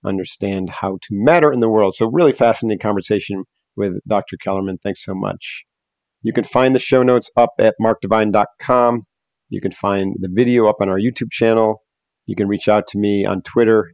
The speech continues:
at Mark Divine and on Instagram and Facebook at Real Mark Divine. Quick plug for my newsletter, Divine Inspiration, which comes out every Tuesday morning, where I have show notes from the latest podcasts, my blog post, which I put out every week,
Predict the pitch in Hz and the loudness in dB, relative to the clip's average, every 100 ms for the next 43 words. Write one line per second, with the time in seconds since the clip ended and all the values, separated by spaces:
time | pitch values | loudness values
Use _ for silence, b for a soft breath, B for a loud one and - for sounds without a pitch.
0 | - 117 - 113 - 101 107 104 98 - | -2 -2 2 0 0 0 2 2 -2 -4
1 | 104 98 101 - 98 98 90 101 95 - | -4 -2 -4 -4 -2 -2 -2 -4 -4 -8
2 | 95 - 101 113 113 92 - 92 85 - | -12 -8 -4 0 0 -2 -4 -6 -8 -10
3 | - _ _ _ _ - - - 135 131 | -20 _ _ _ _ -6 -6 0 2 2
4 | - 123 120 131 151 120 135 135 113 107 | 2 2 4 4 2 4 6 4 2 2
5 | 110 113 110 - 110 123 160 156 - 107 | 2 0 0 2 2 2 -2 -6 -6 -4
6 | 107 101 98 95 98 - - 120 110 98 | 0 0 0 -2 -4 -8 -2 -2 0 -2
7 | 95 113 135 139 123 - 104 101 101 107 | 0 0 2 -2 -6 -4 0 0 2 0
8 | - 147 147 139 - 117 110 110 104 - | 0 2 4 2 2 0 2 2 0 0
9 | 113 107 - 110 110 - - _ _ - | 0 2 2 4 2 -2 -18 _ _ -12
10 | 101 85 123 143 135 131 123 117 - - | -10 0 4 4 2 2 2 2 -6 -10
11 | 117 107 107 101 - 107 101 101 101 101 | -6 -2 0 0 0 0 2 0 -2 -2
12 | 107 104 | 0 -2